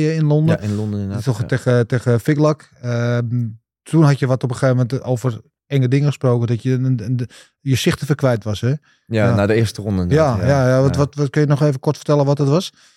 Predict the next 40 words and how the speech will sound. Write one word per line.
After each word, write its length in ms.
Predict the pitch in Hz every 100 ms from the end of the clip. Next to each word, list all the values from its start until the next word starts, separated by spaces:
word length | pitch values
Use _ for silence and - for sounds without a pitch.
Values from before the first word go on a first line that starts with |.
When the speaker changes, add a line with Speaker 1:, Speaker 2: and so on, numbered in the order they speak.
| _
Speaker 2:
Eh, 140 | - 120
nou, 300 | 123 123 123
aan 140 | 131
het 100 | 127
einde 240 | - 135
van 100 | 123
de 60 | 123
eerste 280 | 127 117 117
ronde 200 | 113 113
heb 140 | 107
ik 80 | 110
volgens 240 | - 110
mij 100 | 107 110
een 180 | 101 95
tik 200 | 135 127
gekregen. 360 | 113 - 104 101
Was, 140 | 104
was 180 | 104 101
ge-, 180 | - -
absoluut 320 | - - 110 101
geen 180 | 110
eye 160 | 95 104
poke. 320 | - 104 - _
Maar 140 | 78
ik 100 | 85
heb 140 | 98 95
een, 180 | 101 101
eh, 200 | 95 95 92
klein 240 | - 95 98
tikje 240 | 104 101
gekregen 400 | 98 - 98 95
waarbij 360 | 95 90 92 92
ik, 220 | 95 -
eh, 100 | - -
vlekken 380 | - 104 104 95
zag. 340 | 98 104 - _ _ _ _
En, 260 | - 95 92
eh, 260 | 90 90 71 _ _ _ _ _ _
in 100 | 104
de, 220 | 95 92